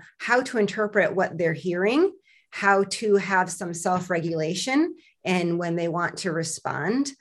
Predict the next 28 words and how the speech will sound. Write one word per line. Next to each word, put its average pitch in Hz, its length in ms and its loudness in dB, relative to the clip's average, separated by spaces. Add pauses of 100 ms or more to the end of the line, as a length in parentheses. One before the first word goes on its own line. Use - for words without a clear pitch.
(300)
how 208 440 6
to 208 400 0
communicate 240 920 -2
that 180 300 2
they're 185 180 0
best 185 520 -2
understood, 175 840 -2 (260)
especially 202 420 2
if 180 60 0
it's 160 140 -4
limited 175 580 -2
through 160 340 -2
something 165 300 -4
like 156 200 -4
online 160 760 -2
or 160 260 0
through 165 200 -6
text, - 640 -4 (560)
and 202 320 4
how 233 480 0
to, 226 540 0 (320)
you 196 100 4
know, 185 120 4
not 196 360 6
either 190 320 0
overreact, 202 640 2
not 196 360 2
overshare, 180 880 2